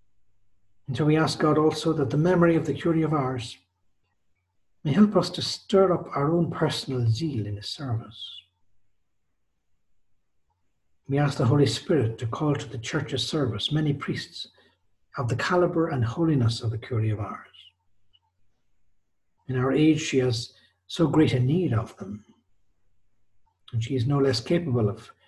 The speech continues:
bringing such vocations to full flower.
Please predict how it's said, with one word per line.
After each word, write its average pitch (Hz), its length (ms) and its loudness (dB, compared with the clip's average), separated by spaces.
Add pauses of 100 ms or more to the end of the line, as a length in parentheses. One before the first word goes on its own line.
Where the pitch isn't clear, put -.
(260)
bringing 127 480 2
such - 360 -4
vocations 113 840 -6
to 110 120 -14
full 120 320 -6
flower. 113 560 -8